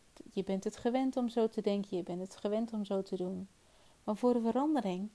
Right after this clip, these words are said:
moet je juist totaal iets anders gaan doen. Iets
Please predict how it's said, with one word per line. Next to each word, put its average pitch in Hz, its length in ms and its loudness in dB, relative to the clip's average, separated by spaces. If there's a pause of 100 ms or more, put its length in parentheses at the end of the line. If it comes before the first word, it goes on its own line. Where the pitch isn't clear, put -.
(320)
moet 240 200 -2
je 214 120 0
juist 190 440 -2 (360)
totaal 269 600 2
iets - 280 -4
anders 262 460 -2 (120)
gaan 185 320 -4
doen. 190 300 -4 (440)
Iets - 200 -8